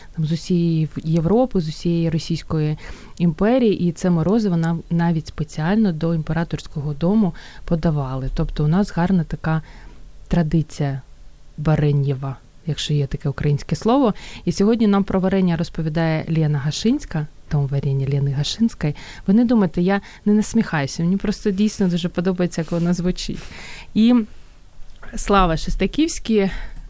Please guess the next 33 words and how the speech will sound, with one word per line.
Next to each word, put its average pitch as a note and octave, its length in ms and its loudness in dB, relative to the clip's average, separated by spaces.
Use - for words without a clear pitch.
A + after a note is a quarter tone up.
Умка, G3+ 460 2
кафе F3 480 -2
з - 100 -4
морозивом. C#3 640 0
І F#3 100 0
оскільки C4 380 0
у - 20 4
нас A3 180 4
залишаються G3 500 0
останні G3 340 0
хвилини, C#4 380 0
друзі, F#3 300 4
у F#3 40 2
вас G3 260 0
є G3 60 0
ще E3+ 240 -2
можливість D#3 500 -2
задати D#3 340 -4
запитання, A3 520 0
ви E3+ 100 0
можете E3 340 0
нам D#3 200 2
написати, F#3 720 0
тут - 160 2
тільки E3 280 -2
з D3+ 80 -2
вами, D3+ 440 0
е, - 300 2
здороваються G3 840 2
і E3+ 120 -2
компліменти F#3 640 2
вам F#3 200 2
пишуть, F3 480 -4